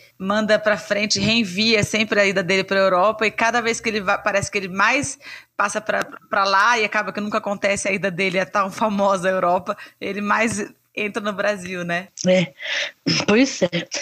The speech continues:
Speaker 2: ele cada vez mais entra no Brasil.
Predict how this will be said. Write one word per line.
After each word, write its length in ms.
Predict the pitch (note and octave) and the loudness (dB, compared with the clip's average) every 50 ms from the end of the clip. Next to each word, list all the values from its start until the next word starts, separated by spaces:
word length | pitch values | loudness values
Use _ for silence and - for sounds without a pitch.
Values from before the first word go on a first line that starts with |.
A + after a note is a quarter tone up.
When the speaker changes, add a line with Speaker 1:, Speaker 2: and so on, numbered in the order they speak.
| - - | -8 -2
Speaker 2:
ele 160 | - F3 F3 F#3 | 0 2 2 2
cada 340 | F#3 - G3+ G3 G3+ G3+ | 2 2 2 4 4 2
vez 320 | F#3 E3 G3+ G3+ A3 A3 - | 2 4 4 2 2 2 2
mais 320 | A#3 A3+ A3 A3 G#3 - | 0 2 2 0 0 0
entra 360 | G3+ G3 G#3 G#3 - A3+ G#3+ | 0 0 0 0 0 -2 0
no 120 | G#3 G#3+ G#3+ | 0 -2 -4
Brasil. 600 | F#3+ G#3 G#3+ G#3+ G#3+ G#3 G3+ - - D3+ D3+ D3+ | -2 0 2 2 2 2 0 -2 -2 -2 -2 -2